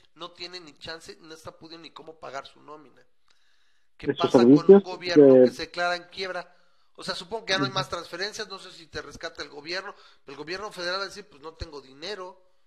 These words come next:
Speaker 1: o sea, no tengo dinero". Tenemos este evento, ¿viste, supiste de los, de los oncológicos que se robaron el viernes?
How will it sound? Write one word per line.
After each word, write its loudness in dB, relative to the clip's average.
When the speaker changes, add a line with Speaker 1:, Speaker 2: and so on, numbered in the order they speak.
Speaker 1:
o -20
sea, -20
no -20
tengo -20
dinero". -16
Tenemos -12
este -12
evento, -14
¿viste, -20
supiste -20
de -18
los, -20
de -20
los -20
oncológicos -18
que -20
se -16
robaron -14
el -18
viernes? -20